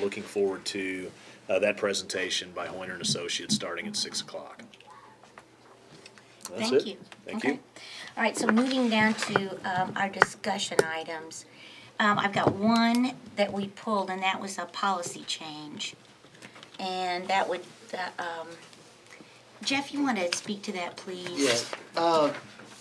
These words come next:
Speaker 3: on the, uh, it's on one on the file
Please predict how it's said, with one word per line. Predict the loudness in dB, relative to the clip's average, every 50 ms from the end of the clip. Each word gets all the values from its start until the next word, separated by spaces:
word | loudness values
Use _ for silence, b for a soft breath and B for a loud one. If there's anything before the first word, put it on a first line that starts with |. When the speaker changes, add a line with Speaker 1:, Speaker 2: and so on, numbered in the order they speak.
| -4 -2
Speaker 3:
on | 0 0 2 2
the, | 2 4 6 6 6 6 4 0 -2 -6 -12 -10 -2 0 0 0 -2 -6 -12 -10 -10 -8 -8 -8 -6 -4
uh, | -2 -2 -2 -2 -4 -6 -8 -10 -14 -16 -18 0 4 4
it's | 4 4 4 2 4
on | 6 6 6 6
one | 4 4 4
on | 4 4
the | 4 2
file | 4 4 6 8 8 8 8 6 6 4